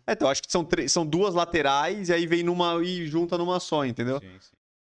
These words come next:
Speaker 1: Então
Speaker 2: Claro, também essa, a questão de mudança, é difícil a gente falar sobre mudança.
Speaker 1: É, porque aqui mudou
Speaker 2: Tem,
Speaker 1: muito
Speaker 2: mudou
Speaker 1: ali,
Speaker 2: muito
Speaker 1: trocou
Speaker 2: também, a,
Speaker 1: completamente.
Speaker 2: essa foto da esquerda, ele tá novo, né?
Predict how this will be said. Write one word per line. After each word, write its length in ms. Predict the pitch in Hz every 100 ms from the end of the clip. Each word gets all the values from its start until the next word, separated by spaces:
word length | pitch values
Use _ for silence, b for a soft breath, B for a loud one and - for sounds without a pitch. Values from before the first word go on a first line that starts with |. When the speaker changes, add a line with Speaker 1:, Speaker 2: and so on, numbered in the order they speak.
| _ 131
Speaker 1:
Então 180 | 175
Speaker 2:
Claro, 160 | 160 139
também 360 | 139 139 139 113
essa, 220 | 127 131
a 200 | - 92
questão 220 | 127 127
de 80 | 127
mudança, 380 | 131 113 117 123
é 20 |
difícil 280 | - 127 135
a 20 |
gente 100 | 123
falar 160 | 123 113
sobre 160 | 113 113
mudança. 280 | 107 110
Speaker 1:
É, 80 | 185
porque 180 | 147 -
aqui 140 | 135
mudou 240 | 151 147 165
Speaker 2:
Tem, 100 | 147
Speaker 1:
muito 240 | 160 147
Speaker 2:
mudou 160 | 131 -
Speaker 1:
ali, 80 | 98
Speaker 2:
muito 140 | 170
Speaker 1:
trocou 200 | 139 143
Speaker 2:
também, 280 | 147 208 220
a, 60 |
Speaker 1:
completamente. 360 | - 135 - 147
Speaker 2:
essa 120 | 165
foto 260 | 151 143 -
da 80 | 143
esquerda, 440 | 139 - 143 160
ele 120 | 180
tá 500 | 180 180 180 180 165 175
novo, 360 | 202 185 139
né? 140 | 135